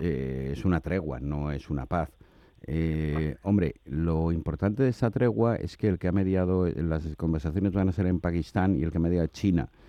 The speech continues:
Eh, China es un actor clave que es el gran tapado de toda esta crisis. Trump todo lo que hace está encaminado hacia China de una forma u otra, más directa, más indirectamente. Que China medie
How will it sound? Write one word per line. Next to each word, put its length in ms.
Eh, 320
China 260
es 80
un 140
actor 340
clave 360
que 60
es 80
el 100
gran 240
tapado 440
de 80
toda 180
esta 200
crisis. 440
Trump 300
todo 180
lo 140
que 80
hace 260
está 200
encaminado 360
hacia 200
China 500
de 140
una 160
forma 280
u 200
otra, 180
más 220
directa, 320
más 160
indirectamente. 720
Que 120
China 320
medie 500